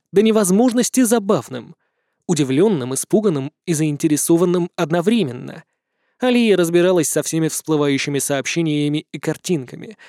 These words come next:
что были видны только ей. Девушка вновь достала записную книгу, и мгновение спустя в ней появилась полная информация о верховном епископе. Внешность, описание,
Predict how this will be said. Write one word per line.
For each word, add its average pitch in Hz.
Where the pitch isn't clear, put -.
что -
были 220
видны 170
только 147
ей. -
Девушка 247
вновь 240
достала 226
записную 165
книгу, 226
и 156
мгновение 165
спустя 160
в 160
ней 165
появилась 160
полная 180
информация 151
о 135
верховном 156
епископе. -
Внешность, 226
описание, 214